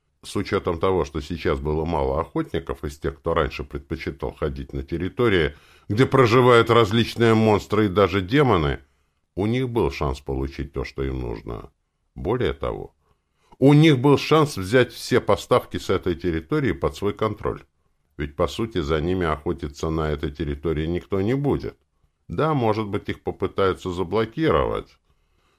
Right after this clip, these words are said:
Но тут такая ситуация будет своеобразной палкой о двух концах. Ведь они от обычных людей практически ничем не отличаются.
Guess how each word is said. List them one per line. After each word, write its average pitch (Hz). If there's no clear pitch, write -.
Но 147
тут 170
такая 160
ситуация 139
будет 131
своеобразной 120
палкой 135
о 98
двух 98
концах. 110
Ведь 71
они 87
от 80
обычных 76
людей 80
практически 76
ничем 78
не 69
отличаются. 85